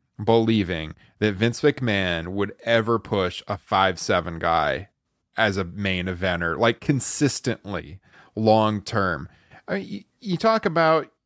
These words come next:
when Vince's mindset changed in the nineties and he started,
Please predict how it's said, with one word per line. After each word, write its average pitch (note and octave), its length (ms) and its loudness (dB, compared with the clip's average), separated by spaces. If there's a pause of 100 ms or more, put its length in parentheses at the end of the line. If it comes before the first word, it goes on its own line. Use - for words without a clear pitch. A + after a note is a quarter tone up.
(100)
when C#3+ 240 0
Vince's C3 460 -2
mindset A#2+ 600 -2
changed C3+ 440 -4
in A2+ 100 0
the G2+ 80 -4
nineties B2 600 0
and G#2+ 100 -4
he G2 60 -4
started, A2 520 4